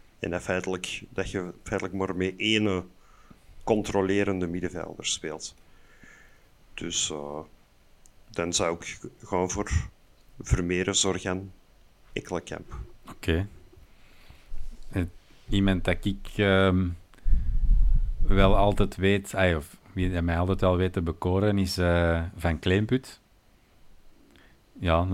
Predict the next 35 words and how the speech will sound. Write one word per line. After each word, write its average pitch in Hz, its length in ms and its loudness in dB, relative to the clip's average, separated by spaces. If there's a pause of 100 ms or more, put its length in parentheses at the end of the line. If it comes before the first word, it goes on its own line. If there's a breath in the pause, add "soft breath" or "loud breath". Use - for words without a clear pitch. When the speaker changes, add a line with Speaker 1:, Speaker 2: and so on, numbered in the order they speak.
(160)
Speaker 2:
een 80 100 0
middenvelder. 85 640 0
<laughs> - 20 -20 (1160 loud breath)
Ehm, 117 320 12
een 101 80 8
verdediger, 101 400 10
sorry. 104 380 2 (100)
Eh, 85 100 -2 (420)
maar 98 100 0
ik 90 100 -4
vind 95 140 4
dat 95 80 8
echt 90 140 2
zo'n 110 200 6
blokje 98 300 2
beton. 85 380 -2 (140)
Dat 76 180 -4
is - 100 -6
zo... 80 400 4 (960 soft breath)
Ja, 85 340 6 (160)
die 82 140 4
past 87 340 4
wel 85 300 8
bij, 80 500 6
bij 82 160 0
dat 78 320 4 (380)
bonkig, 87 680 2 (280)
bonkig, 87 400 -2 (180)
ja, 80 160 -8
met 90 80 -8
dat 82 120 0
bonkig 87 300 0
figuur 90 260 0
bij 87 100 2
Charleroi. 80 520 -2